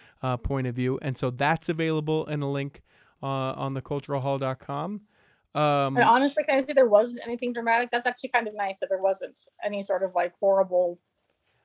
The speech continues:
Speaker 1: I mean, I mean, to,
Speaker 2: injury
Speaker 1: s-,
Speaker 2: or
Speaker 1: to
Speaker 2: whatever.
Speaker 1: s-,
Speaker 2: That's
Speaker 1: to
Speaker 2: good.
Speaker 1: some that the cops were called at all. You know, they were
Speaker 2: That says
Speaker 1: saying, "We're,
Speaker 2: something,
Speaker 1: hey,
Speaker 2: yeah.
Speaker 1: we're being, we're being peaceful. Why are we being removed?" And, and,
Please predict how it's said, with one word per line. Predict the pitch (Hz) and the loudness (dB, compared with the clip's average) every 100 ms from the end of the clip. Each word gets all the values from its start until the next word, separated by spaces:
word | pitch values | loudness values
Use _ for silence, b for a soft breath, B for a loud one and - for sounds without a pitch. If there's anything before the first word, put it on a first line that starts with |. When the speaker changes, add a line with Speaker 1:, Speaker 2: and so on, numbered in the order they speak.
| - | 0
Speaker 1:
I | 196 | 2
mean, | 220 233 - - | 2 -2 -4 2
I | 226 | 6
mean, | 240 226 | 6 6
to, | 233 | 4
Speaker 2:
injury | 220 202 | 6 4
Speaker 1:
s-, | |
Speaker 2:
or | 190 | 2
Speaker 1:
to | |
Speaker 2:
whatever. | 185 185 | 4 6
Speaker 1:
s-, | 185 - | 6 4
Speaker 2:
That's | 180 - | -2 0
Speaker 1:
to | 233 | 2
Speaker 2:
good. | - | 2
Speaker 1:
some | - 294 254 180 175 165 | 4 4 4 2 0 0
that | 170 151 | 0 0
the | 165 156 | 0 0
cops | 139 - 220 - - | 0 4 4 2 -6
were | 190 | -6
called | - 170 165 156 | -2 0 0 0
at | 156 | -4
all. | 151 143 139 139 143 139 - _ _ _ _ _ _ | 0 2 2 2 0 -2 -8 _ _ _ _ _ _
You | 147 | -4
know, | 139 131 | -2 0
they | 131 | 0
were | 131 | 4
Speaker 2:
That | 165 | 6
says | 165 | 8
Speaker 1:
saying, | 147 147 | 6 6
"We're, | 143 | 2
Speaker 2:
something, | 139 | 4
Speaker 1:
hey, | 156 | 2
Speaker 2:
yeah. | |
Speaker 1:
we're | 151 147 | 2 2
being, | 156 160 156 - - 151 | 2 0 0 -4 -6 -2
we're | 156 | -2
being | 151 175 165 | 0 0 0
peaceful. | - 156 139 - 147 | -2 -6 -4 0 2
Why | 139 135 | 4 2
are | 139 | 2
we | 139 | 0
being | 127 135 135 135 | 0 0 0 -2
removed?" | 135 131 123 120 127 - - _ _ _ _ _ - | -2 -2 -2 -2 -4 -12 -20 _ _ _ _ _ -6
And, | 135 135 - | -4 -4 -6
and, | 151 135 139 | -6 -4 -4